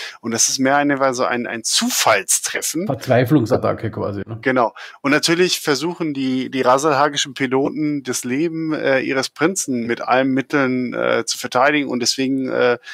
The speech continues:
Speaker 1: gehen sie dann also auf so eine Art Suizidangriff auf die Höhlenwolf oder auch Direwolf, das Flaggschiff der Wölfe, wo halt auch Leo Schauers und auch, äh, einige andere, äh, Großkopferte der Claner halt an Bord sind.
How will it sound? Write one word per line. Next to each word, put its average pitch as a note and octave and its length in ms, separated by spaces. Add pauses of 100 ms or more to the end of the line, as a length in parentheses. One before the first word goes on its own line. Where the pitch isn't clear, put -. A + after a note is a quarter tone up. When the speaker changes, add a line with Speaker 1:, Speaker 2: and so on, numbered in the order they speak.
(140)
Speaker 1:
gehen C3+ 280
sie D3+ 100
dann C#3 240
also B2+ 260
auf A#2+ 220
so - 80
eine A#2+ 220
Art A#2+ 200
Suizidangriff C3 1120
auf C3 220
die B2 440
Höhlenwolf B2 720
oder - 140
auch G#2+ 100
Direwolf, A2+ 600
das - 140
Flaggschiff - 560 (500)
der A2 120
Wölfe, C#3 380
wo C3+ 160
halt C#3 160
auch B2+ 140
Leo C3 180
Schauers C#3+ 520
und C3+ 160
auch, - 260
äh, - 20
einige B2+ 800
andere, A2 800
äh, G#2 80
Großkopferte A2+ 760
der G2 100
Claner G2+ 380
halt A2+ 160
an C3+ 140
Bord A#2+ 220
sind. - 280